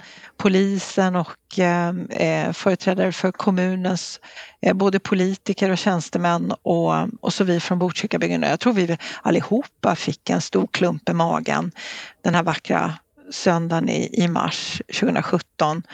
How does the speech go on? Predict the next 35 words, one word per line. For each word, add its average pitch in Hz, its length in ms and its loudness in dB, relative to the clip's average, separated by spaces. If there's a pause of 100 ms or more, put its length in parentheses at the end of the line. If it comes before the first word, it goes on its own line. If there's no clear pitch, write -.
(260)
där 196 120 2
de 175 200 0
beskrev 208 680 0
liksom 151 400 -4
hur, 190 360 -2
hur 175 140 -2
fruktansvärt - 880 -2
det 180 80 2
var, 202 440 0 (480)
ehm, 170 920 0
att - 240 0
vara 185 100 2
livrädd 180 800 0
konstant - 800 -6 (220)
för 160 320 0
de 156 140 -4
här 165 120 -2
männen. 175 420 -4
Och - 220 -2
sen, 226 340 2 (400)
det 220 100 2
där 226 200 6
blev 220 240 2
liksom 185 300 -2
startskottet - 800 -2
till, 180 140 2
vi 190 80 2
hade 214 480 2
redan 208 480 0
dragit 185 380 -2
igång 247 500 0
ett 247 100 -2
samarbete 185 760 0
mellan 170 280 0
polisen 170 720 0